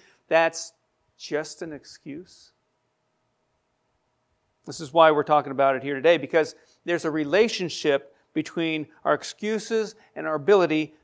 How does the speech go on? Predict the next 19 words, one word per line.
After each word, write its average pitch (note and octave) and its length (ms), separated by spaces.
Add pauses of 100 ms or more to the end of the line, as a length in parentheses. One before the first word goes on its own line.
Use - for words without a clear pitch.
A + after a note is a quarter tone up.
(100)
to D3 80
follow D#3 460
Jesus. C3 840 (1800)
Excuses F#3 520
talk F3+ 260
to D3 140
us. - 300 (1200)
They C#3+ 140
say, D#3+ 400
"You D3+ 260
can't D#3+ 400
go A2 200
there. C3 360 (840)
You, F#3 320
you G3+ 160
can't F3+ 320
talk - 280
to C3 60
her. A#2+ 520